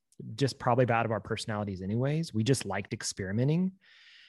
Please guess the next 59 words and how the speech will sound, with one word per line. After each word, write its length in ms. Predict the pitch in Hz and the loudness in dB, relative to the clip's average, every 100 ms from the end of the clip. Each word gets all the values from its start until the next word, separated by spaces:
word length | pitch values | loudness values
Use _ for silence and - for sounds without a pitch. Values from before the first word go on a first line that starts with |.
| _ - | _ -6
And 120 | 123 | -4
so 200 | 117 131 | 0 2
we, 260 | 120 120 120 | 2 2 -2
and 120 | 123 | -2
we 80 | 123 | -2
picked 240 | - 135 139 | -2 0 0
up 100 | - | 0
Agile 360 | 113 110 120 110 | -2 0 -2 -2
for 280 | - 120 117 | -2 0 0
our 60 | |
product 360 | 110 131 127 - | 2 2 2 -2
team. 260 | 127 123 | -4 -4
So 140 | 113 113 | -4 -4
we 80 | 110 | -6
were 80 | |
probably 500 | 107 - 120 123 120 117 | -8 -4 -2 0 0 0
doing 260 | 117 113 | 0 -2
a 40 | 107 | -2
little 200 | 110 107 | -2 -2
bit 120 | 110 | -4
of 80 | 107 | -4
it 60 | |
ourselves. 480 | 101 101 - 110 110 | -4 -6 -4 -2 -2
But 120 | 120 - | -6 -2
as 240 | 123 156 | 0 4
we 140 | 147 135 | 4 4
grew 200 | 131 131 | 4 4
and 60 | |
we 80 | 123 | 2
put 180 | 107 127 | 0 -2
a, 120 | 113 - | -2 -6
an 120 | 113 | -8
executive 440 | 107 104 123 - 120 | -4 -2 0 2 4
leadership 380 | 120 110 - 107 _ _ - | 4 4 0 -6 _ _ -12
team 260 | 123 117 | -6 -4
in 100 | 110 | -4
place 480 | 104 - 107 101 - | -6 -6 -4 -4 -6
and 120 | 110 | -6
then 120 | 107 104 | -4 -4
a 40 | |
director, 640 | 101 117 131 123 113 101 - _ | 0 0 2 2 2 0 -6 _
um, 360 | 110 104 104 107 | -6 -6 -6 -4
leadership 440 | 113 107 - 117 | -4 -4 -4 -6
team 180 | - 113 | -6 -8
in 60 | 104 | -6
place, 260 | 113 104 | -6 -4
which 140 | 123 110 | -4 2
we 100 | 135 | 4
work 220 | 135 - | 4 2
in 80 | 120 | -2
kind 160 | 107 | -2
of 60 | 113 | -2
a 40 | |
matrix 540 | 107 107 104 104 - - | -2 -2 -4 -8 -10 -8
model. 360 | 92 - 117 - _ _ _ | -8 -8 -10 -14 _ _ _
So 140 | - 117 | -6 -4
we 100 | 110 | -2
have 160 | 107 | -2
both, 300 | 110 107 - | -2 -4 -8